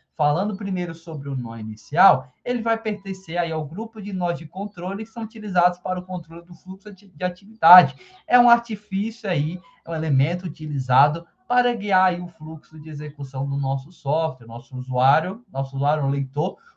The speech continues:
da nossa modelagem, seja um, um dev, seja o gerente de projetos ou qualquer outro stakeholder aí do nosso projeto,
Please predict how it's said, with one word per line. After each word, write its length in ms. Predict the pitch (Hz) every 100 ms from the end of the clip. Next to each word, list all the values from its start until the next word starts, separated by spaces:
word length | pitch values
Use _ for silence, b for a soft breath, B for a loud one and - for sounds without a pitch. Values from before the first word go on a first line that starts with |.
| -
da 220 | 139 175
nossa 280 | 160 156 151
modelagem, 840 | 135 131 110 113 156 151 131 131 - _
seja 760 | _ - 170 180 160 165 156 135
um, 160 | 139 139
um 180 | 147 135
dev, 720 | 120 139 170 170 135 131 - _ _
seja 280 | - 165
o 60 | 143
gerente 400 | 139 151 151 -
de 100 | 131
projetos 680 | 131 127 107 135 151 139 127
ou 120 | 135
qualquer 300 | 131 123 -
outro 220 | 147 151
stakeholder 840 | 143 - 131 131 120 117 117 113 113
aí 140 | 107
do 180 | 107 113
nosso 280 | 107 107 _
projeto, 600 | 101 - 156 190 -